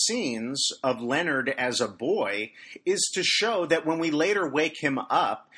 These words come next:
he wasn't always a vegetable. We established that he was a boy with a personality and a mother who loved him and interests. And,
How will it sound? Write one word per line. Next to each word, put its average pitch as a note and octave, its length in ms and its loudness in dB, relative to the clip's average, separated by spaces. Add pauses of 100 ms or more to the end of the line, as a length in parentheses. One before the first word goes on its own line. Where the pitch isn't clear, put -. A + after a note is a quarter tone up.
(100)
he F#3 160 -6
wasn't F#3+ 540 2
always D#3+ 420 2
a C#3+ 80 0
vegetable. A#2 720 0
We A#2 140 -4
established F3 640 2
that C3 120 -2
he D#3+ 100 0
was C#3 420 -2
a C#3+ 60 0
boy E3+ 420 0
with C#3 140 -2
a - 20 0
personality D#3+ 920 0
and C3+ 120 -2
a C3+ 40 0
mother D#3+ 380 -2
who C#3 100 -2
loved A#2+ 340 -2
him A2+ 300 -4 (280)
and D3 240 2
interests. - 1000 -2 (100)
And, C#3+ 420 -2